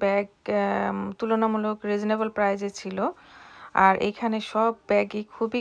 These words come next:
খুবই এক্সপেন্সিভ, যার কারণে আমি একটা ব্যাগই কিনে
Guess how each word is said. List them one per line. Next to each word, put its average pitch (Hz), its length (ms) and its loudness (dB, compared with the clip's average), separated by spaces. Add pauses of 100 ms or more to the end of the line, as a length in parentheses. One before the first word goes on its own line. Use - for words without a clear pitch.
খুবই 214 220 -4 (100)
এক্সপেন্সিভ, 208 600 -4 (720)
যার 202 240 2
কারণে 208 360 0 (720)
আমি 196 180 -4 (260)
একটা 208 160 -4 (100)
ব্যাগই 214 280 -4
কিনে 208 200 -2